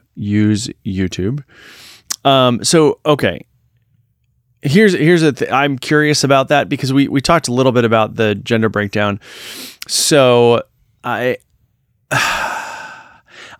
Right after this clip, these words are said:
I wonder why it's higher for guys. I really do. I, I, I mean, I know for me that, like, I, for instance, the heating coil went out on our dryer, and it's a thousand dollar dryer.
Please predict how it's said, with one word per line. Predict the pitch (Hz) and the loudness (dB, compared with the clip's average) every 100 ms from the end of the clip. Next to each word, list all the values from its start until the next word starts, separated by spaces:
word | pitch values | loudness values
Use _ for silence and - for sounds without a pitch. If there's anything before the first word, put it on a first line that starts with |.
| - | -4
I | 151 | -2
wonder | 220 165 151 143 123 | 2 2 2 2 2
why | 107 123 123 107 110 107 - _ | 2 2 2 0 -2 -8 -14 _
it's | 127 - | -6 -2
higher | 156 147 127 | 0 0 0
for | - 123 | -2 -6
guys. | - 123 139 - - - - _ - | -4 -2 -2 -4 -8 -10 -10 _ -4
I | |
really | 120 147 135 | 0 2 2
do. | 113 131 101 58 _ _ _ _ _ | 0 0 -2 -8 _ _ _ _ _
I, | 123 | -4
I, | - 139 127 | -2 -4 0
I | 147 | 2
mean, | 151 135 | 2 2
I | 143 175 | 0 0
know | 151 127 143 151 | -2 0 2 2
for | 151 127 | 2 2
me | 120 135 214 240 - - - - _ - - | 2 2 2 -2 -6 -20 -20 -20 _ -18 -4
that, | 127 117 | 0 0
like, | 120 117 110 - - _ _ _ _ - | 2 0 0 -6 -20 _ _ _ _ -4
I, | 127 | -4
for | 92 - 127 | -4 -2 -2
instance, | 113 104 104 | 0 -4 -6
the | - | -6
heating | 104 127 117 104 | -4 -2 -2 -2
coil | - 101 98 | -2 0 0
went | 104 98 | 0 0
out | 101 | -2
on | 98 | -2
our | 95 90 - | -4 -8 -10
dryer, | 110 85 76 - _ _ _ | -4 -4 -6 -14 _ _ _
and | 117 | -4
it's | 104 107 | -4 -6
a | |
thousand | - 123 110 110 | -4 0 0 0
dollar | 104 95 90 | 0 0 -2
dryer. | 98 87 87 - 113 | -4 -6 -6 -10 -14